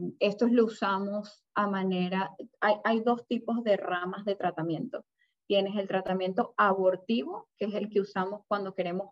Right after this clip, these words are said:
atacar el dolor de cabeza en el momento que está pasando, y los tratamientos preventivos. Tenemos dos ramas.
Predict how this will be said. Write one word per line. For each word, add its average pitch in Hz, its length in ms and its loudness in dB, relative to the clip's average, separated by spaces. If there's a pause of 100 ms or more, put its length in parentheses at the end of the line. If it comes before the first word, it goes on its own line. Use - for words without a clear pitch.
atacar 190 520 2
el 214 100 0
dolor 185 260 2
de 196 80 4
cabeza 185 380 2
en 208 80 -6
el 190 80 -6
momento 180 460 -2
que 196 60 -6
está 180 200 -8
pasando, 240 560 0 (800)
y 269 300 2
los 220 160 -4
tratamientos 180 600 -2
preventivos. 160 760 0
Tenemos 220 340 0
dos 226 180 0
ramas. 180 520 -4